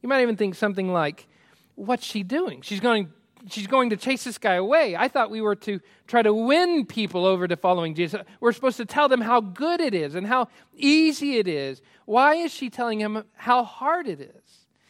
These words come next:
how difficult it is to follow Jesus? We don't want to chase this guy away."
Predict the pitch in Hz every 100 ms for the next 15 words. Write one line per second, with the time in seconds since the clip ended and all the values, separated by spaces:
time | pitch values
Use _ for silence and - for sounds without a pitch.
0 | _ - 233 196 302 349 349 - 165 151
1 | 151 139 - 143 147 135 127 131 113 107
2 | 117 262 339 233 226 220 185 - 254 233
3 | 220 - 147 156 180 294 370 151 156